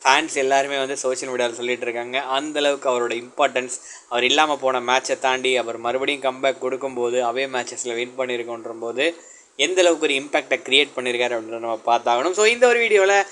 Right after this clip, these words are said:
சி எஸ் கே vs எம் ஐ யோட ஹைலைட்ஸ் மற்றும் ப்ரிவ்யூ எந்த அளவுக்கு இன்ட்ரெஸ்ட் கொடுக்க முடியும் கொடுக்குறோம், லைக் பண்ணிட்டு வீடியோ ஃபுல்லாக பாருங்க. So, டாஸை வின் பண்ணது மும்பை தான், "நாங்க வந்து பவுல் பண்றோம்ப்பா" அப்படின்னு சொல்லி டிசைட் பண்ணாங்க. இதுல ஆச்சரியப்படுறதுக்கு எதுவுமே இல்ல.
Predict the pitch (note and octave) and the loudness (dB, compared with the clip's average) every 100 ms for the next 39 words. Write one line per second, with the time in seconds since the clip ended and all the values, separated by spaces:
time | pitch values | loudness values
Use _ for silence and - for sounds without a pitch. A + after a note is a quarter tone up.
0 | - - G3+ F#3+ F#3 D#3+ D3+ D#3 C#3 C#3+ | -10 2 6 6 6 2 2 -2 -4 -2
1 | C#3 C3 C3+ D3 C3 B2 C#3 C3 B2+ A#2 | 0 4 6 4 2 0 0 -2 -8 -10
2 | A#2 A#2+ A#2+ C#3 D3 C#3 D3 D3+ C3+ B2 | -6 -4 0 0 0 -4 -2 -4 -4 -10
3 | C3 B2 A#2+ A#2 A2+ A2+ B2 A#2 A2+ B2 | -10 -10 -10 -10 -10 -8 -6 -6 -6 -8
4 | A2+ A2+ A2+ A2+ A#2 A#2 A2+ A2+ A2+ C3 | -8 -4 -4 -4 -4 -6 -4 -4 0 2
5 | F3+ - - - - - F3 G3 A#3 A3+ | 2 -2 -20 -20 -10 -4 4 6 6 4
6 | G3 F#3 F#3 F3 F3+ F3+ - C3 D3 D#3 | 2 2 0 4 6 4 0 -14 -4 0
7 | C#3+ C#3+ C#3+ A#2 A2+ C3 C#3+ C#3+ F#3 E3+ | 2 2 2 -2 -2 -2 4 6 6 4
8 | D3+ C3+ C#3 C3+ A#2+ A#2+ C#3+ C#3 C3+ B2 | 0 2 4 4 2 2 0 -2 -4 -4
9 | C3 C3 B2 A#2+ C3 D3 - - _ A#2+ | -4 -4 -4 -2 0 0 -2 -20 _ 0
10 | A#2+ C3 - D3 D3 C3 C3+ B2+ B2 C3 | 4 4 4 2 2 2 2 2 2 2
11 | C3 A#2+ C3+ | 2 4 4